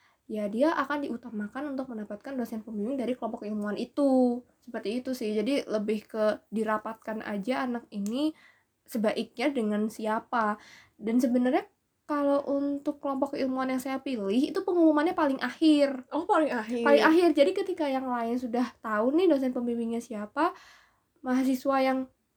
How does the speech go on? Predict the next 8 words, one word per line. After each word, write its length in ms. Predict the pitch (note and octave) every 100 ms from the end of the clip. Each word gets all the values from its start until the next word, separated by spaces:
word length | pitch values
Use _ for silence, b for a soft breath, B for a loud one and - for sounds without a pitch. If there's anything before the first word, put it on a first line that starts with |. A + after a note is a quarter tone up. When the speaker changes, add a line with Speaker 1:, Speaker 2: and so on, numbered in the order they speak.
| _ _
Speaker 1:
eh, 360 | A#3+ B3 B3 B3
satu 240 | B3+ C#4
kelompok 320 | C#4+ C4+ C#4 C#4
keilmuan 280 | C4+ C4+
sama 220 | C4 B3+ B3
saya 240 | B3 A#3+
itu 280 | B3+ G4 F4+
masih, 340 | D#4 D#4 D4